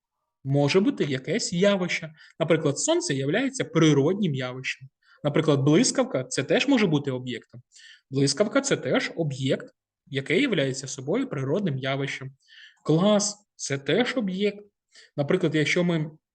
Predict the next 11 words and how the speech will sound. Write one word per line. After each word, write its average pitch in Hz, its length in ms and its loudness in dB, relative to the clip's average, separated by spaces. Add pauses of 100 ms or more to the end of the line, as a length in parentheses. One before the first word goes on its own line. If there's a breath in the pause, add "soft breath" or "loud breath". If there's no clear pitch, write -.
(340)
проводимо 156 420 0
в 151 80 -6
класі 165 300 0
навчання, 147 600 -4 (480 soft breath)
то 143 100 -4
це 208 220 0
в 277 60 -2
нас 240 220 0
іде 143 240 -2
освітній 170 680 -4
процес. 180 640 -4